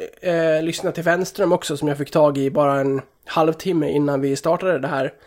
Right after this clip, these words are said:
eh, snart. Och han är också inne på att de, de vill genuint i klubben. Och det, sånt är så viktigt, att inte bara ta nästa steg till en,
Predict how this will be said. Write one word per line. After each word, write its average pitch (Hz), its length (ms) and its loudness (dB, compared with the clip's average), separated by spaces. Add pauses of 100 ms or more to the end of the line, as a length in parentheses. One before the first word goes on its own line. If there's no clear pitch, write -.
(760)
eh, 143 240 2
snart. 127 360 0
Och 127 80 2
han 185 200 2
är 185 40 4
också 180 220 -2
inne 151 220 0
på 139 240 -4
att - 240 -12 (400)
de, 185 180 0
de 190 220 4
vill 190 200 0
genuint 156 500 4
i 135 40 -8
klubben. 151 340 -2
Och 151 140 0
det, 170 320 -6
sånt 214 320 2
är 170 40 -4
så 160 120 -4
viktigt, 147 540 -6
att 139 100 -4
inte 156 260 -2
bara 151 260 2
ta 147 220 0
nästa 147 340 -4
steg 143 520 -6
till 143 140 -4
en, 139 180 -2